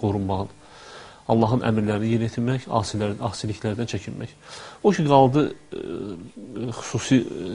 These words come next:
deməli, dəlillər isə bu barədə, e, Peyğəmbərimiz sallallahu əleyhi və səlləm Abdullah bin Məsuddan gələn hədisdə, deməli,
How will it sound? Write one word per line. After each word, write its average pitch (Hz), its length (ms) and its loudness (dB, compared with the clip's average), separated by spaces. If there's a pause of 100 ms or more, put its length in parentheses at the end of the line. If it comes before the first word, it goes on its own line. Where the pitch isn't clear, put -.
(100)
deməli, 107 320 -2 (120)
dəlillər 107 420 2
isə 131 340 2
bu 120 160 0
barədə, 104 400 2
e, - 880 -6
Peyğəmbərimiz 135 560 2
sallallahu 120 160 0
əleyhi - 60 -10
və - 0 -
səlləm 139 240 2 (260)
Abdullah 120 380 2
bin 110 100 2
Məsuddan 110 480 -2
gələn 107 220 0
hədisdə, 107 460 -2 (1000)
deməli, 110 460 2